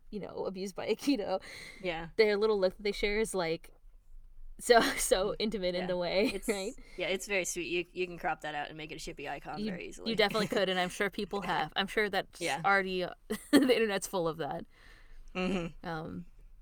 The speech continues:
Speaker 1: yeah. They're just, it's a very sweet look that they have. And the way that she, like, smiles when they're, he's, um, you know, sleeping and stuff like that.
Speaker 2: Mm-hmm.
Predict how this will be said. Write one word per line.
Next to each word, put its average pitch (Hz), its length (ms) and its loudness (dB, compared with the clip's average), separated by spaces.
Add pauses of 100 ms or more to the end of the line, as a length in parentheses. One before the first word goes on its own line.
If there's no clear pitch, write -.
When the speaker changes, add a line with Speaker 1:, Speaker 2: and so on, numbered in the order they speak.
(160)
Speaker 1:
yeah. 175 380 0 (240)
They're 202 200 6
just, 214 220 -4
it's - 140 -2
a 208 60 -2
very 190 260 -4
sweet 180 380 -4 (360)
look 170 340 -6
that 170 120 -10
they 170 100 -6
have. 165 360 -8
And 240 160 4
the 240 80 8
way 240 100 10
that 233 160 6
she, 214 140 0
like, 185 140 -2
smiles 170 580 -4
when 165 120 -6
they're, - 200 -6 (120)
he's, 180 640 -10
um, 180 320 -10
you 185 80 -8
know, 175 80 -8
sleeping 175 640 -8 (160)
and 175 120 -8
stuff 165 220 -10
like - 140 -14
that. - 160 -8
Speaker 2:
Mm-hmm. 175 300 -2